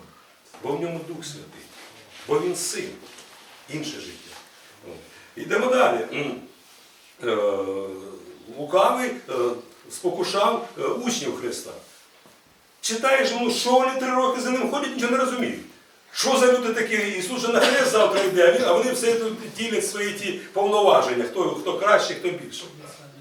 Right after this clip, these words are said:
Тобто от і тут вплив є. Знову якось так не, не дуже, е, добре. Е, можна було б бути незадоволеним. Але якось Христос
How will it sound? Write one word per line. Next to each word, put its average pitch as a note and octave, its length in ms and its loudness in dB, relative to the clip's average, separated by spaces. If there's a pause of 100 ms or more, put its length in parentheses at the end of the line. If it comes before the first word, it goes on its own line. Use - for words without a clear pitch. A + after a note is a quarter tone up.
(420)
Тобто G3+ 360 0
от G#3+ 160 0 (200)
і A3 60 -10
тут B3 280 -4
вплив D3+ 460 -4
є. - 140 -4 (460)
Знову F3+ 320 4
якось C#3 320 0
так - 260 -4
не, - 120 -8
не F#3 140 -6
дуже, F#3+ 320 -4
е, A2 60 -2 (300)
добре. A2 500 -4 (360)
Е, - 20 -4
можна E3+ 400 0
було E3+ 220 0
б D#3+ 100 -4
бути D#3 160 -6
незадоволеним. E3 560 -2 (260)
Але D4 240 -6 (120)
якось B3+ 340 -6
Христос A3+ 600 -6